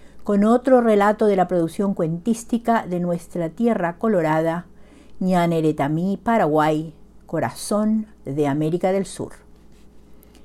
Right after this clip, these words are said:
El cuento escogido para hoy se titula Flor de Coco y es de Javier Viveros, prolífico y joven escritor doblemente galardonado en dos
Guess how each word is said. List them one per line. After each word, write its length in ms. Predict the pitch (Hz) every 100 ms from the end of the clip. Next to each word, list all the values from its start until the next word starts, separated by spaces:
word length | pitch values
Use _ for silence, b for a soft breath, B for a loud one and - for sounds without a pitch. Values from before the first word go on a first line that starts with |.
| b b b - -
El 120 | 226
cuento 260 | 277 294 320
escogido 460 | 302 233 233 220
para 220 | 220 151 -
hoy 300 | 185 202 208
se 180 | - 190
titula 560 | 180 160 196 185 180 -
Flor 500 | - - 233 226 226
de 280 | - 190 180
Coco 420 | 180 147 - 120 - - - - b b b -
y 140 | 220 220
es 180 | 226 240
de 100 | 233
Javier 420 | 190 170 185 185
Viveros, 680 | 180 151 131 92 - - - - b b b -
prolífico 840 | 220 208 202 226 254 - 285 - 262
y 60 |
joven 340 | 208 - 214 190
escritor 640 | 185 - 165 196 202 208 b b b b
doblemente 1040 | 185 240 254 233 214 202 208 202 220 202 - - -
galardonado 920 | 175 165 160 156 156 170 196 208 -
en 160 | 175 160
dos 140 | 160